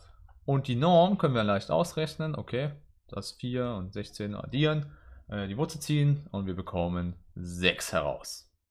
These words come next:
Ja, und diese sechs ist genau der Faktor, der Q eins von A eins unterscheidet. Also, diese sechs hier muss dort oben eingetragen werden.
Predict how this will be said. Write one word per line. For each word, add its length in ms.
Ja, 160
und 180
diese 220
sechs 640
ist 180
genau 540
der 160
Faktor, 680
der 160
Q 320
eins 340
von 260
A 180
eins 220
unterscheidet. 720
Also, 720
diese 240
sechs 420
hier 480
muss 460
dort 400
oben 480
eingetragen 680
werden. 440